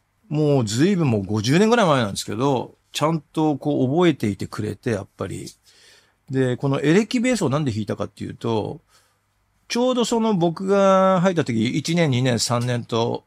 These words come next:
揃ったんですね、深谷高校が。新設高校だったんで。で、えー、それでコンクールに初めて出場したんですよ。で、その時の課題曲のうちの一曲に、確かね、メインストリート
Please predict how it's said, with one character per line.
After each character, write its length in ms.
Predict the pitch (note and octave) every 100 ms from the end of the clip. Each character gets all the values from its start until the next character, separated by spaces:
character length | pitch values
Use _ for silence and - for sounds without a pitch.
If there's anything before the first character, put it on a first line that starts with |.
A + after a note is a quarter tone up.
| _
揃 260 | - D3+ F3
っ 40 |
た 100 | D#3+
ん 40 | G#2
で 80 | E2+
す 100 | E3
ね、 80 |
深 160 | E3 A2+
谷 100 | G#2
高 160 | A2+ G2
校 160 | G2+
が。 120 | - -
新 220 | - C3+
設 240 | D3 -
高 160 | A#2+ F#2
校 120 | G2
だ 60 | -
っ 60 |
た 100 | -
ん 120 | -
で。 120 | B2 - _ _ _ _ _ _ _ _ -
で、 320 | G3 E3 - _ -
え 160 | C#3
ー、 40 | C3+
そ 120 | F3
れ 80 | F3+
で 80 | F#3+
コ 160 | G#3+
ン 100 | A#3+
ク 120 | A3
ー 40 | B3
ル 60 |
に 80 | D#3+
初 200 | A#2 E3
め 120 | B3
て 240 | F3+ C3 -
出 240 | - -
場 120 | C3+ C3
し 60 |
た 120 | C3
ん 40 | G#2+
で 60 |
す 160 | - -
よ。 140 | - - _ _ _ _ _
で、 80 | D#3
そ 200 | A#3 C#4+
の 60 |
時 180 | C4 C#4
の 80 | F3+
課 200 | - D3
題 260 | G#3+ C#4+ B3
曲 320 | F3+ C3+ B2
の 380 | A#2+ A#2+ A2+ A#2+
う 80 | A2
ち 160 | B2+
の 360 | B2 A#2+ B2 - - - - D3+ -
一 220 | C3+ - -
曲 240 | E3+ E3+
に、 340 | C3+ C#3 A2 - _ _ _ _ -
確 220 | D#3 -
か 120 | C#3
ね、 280 | B2 A#2+ A2+
メ 320 | G#2 G#2 D#3
イ 140 | A#3 C#4
ン 180 | C#4 C4+
ス 160 | -
ト 160 | C4+ B3+
リ 200 | B3 B3
ー 40 |
ト 380 | F3+ B2+ A2+